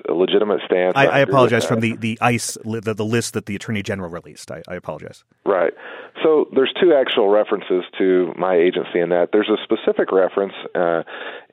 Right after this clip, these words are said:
Speaker 1: in regard to the inmate that was, uh, that was labeled from that December sixth arrest and the February second arrest.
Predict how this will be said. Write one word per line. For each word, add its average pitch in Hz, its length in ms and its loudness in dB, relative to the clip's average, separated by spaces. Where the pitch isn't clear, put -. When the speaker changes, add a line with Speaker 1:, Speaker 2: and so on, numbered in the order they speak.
Speaker 1:
in 98 460 0
regard 101 460 2
to 110 100 0
the 92 160 4
inmate 110 340 0
that 92 120 4
was, 87 460 2
uh, 85 580 2
that 87 80 2
was 87 160 -2
labeled 92 480 2
from 92 160 -2
that 90 180 2
December 92 380 -2
sixth - 240 -2
arrest 85 360 2
and 87 100 -6
the 80 60 -6
February 78 500 0
second 110 240 -2
arrest. 82 300 0